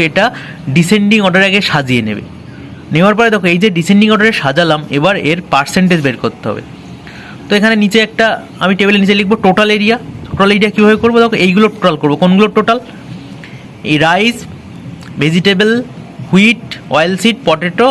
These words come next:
আর পালস, এইগুলোকে সব যোগ করব। যোগ করে আমি এখানে লিখলাম, অর্থাৎ এটা যোগ এটা, যোগ এটা, যোগ এটা, যোগ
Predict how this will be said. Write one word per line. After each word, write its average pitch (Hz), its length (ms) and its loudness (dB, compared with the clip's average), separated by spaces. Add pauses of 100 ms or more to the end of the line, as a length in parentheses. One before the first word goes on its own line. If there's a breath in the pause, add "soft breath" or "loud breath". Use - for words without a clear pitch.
আর 143 80 0 (100)
পালস, 113 240 0 (140)
এইগুলোকে 185 360 2
সব 185 80 0 (120)
যোগ 160 120 4 (120)
করব। 110 180 -2 (840 loud breath)
যোগ 175 180 2
করে 208 160 4
আমি 277 140 -2
এখানে 143 260 2
লিখলাম, 113 300 -4
অর্থাৎ 156 200 -2 (140)
এটা 196 220 2 (320)
যোগ 143 200 0
এটা, 185 200 0 (200)
যোগ 160 200 0
এটা, 180 180 0 (180)
যোগ 160 120 2 (100)
এটা, 180 160 0 (140)
যোগ 160 120 -6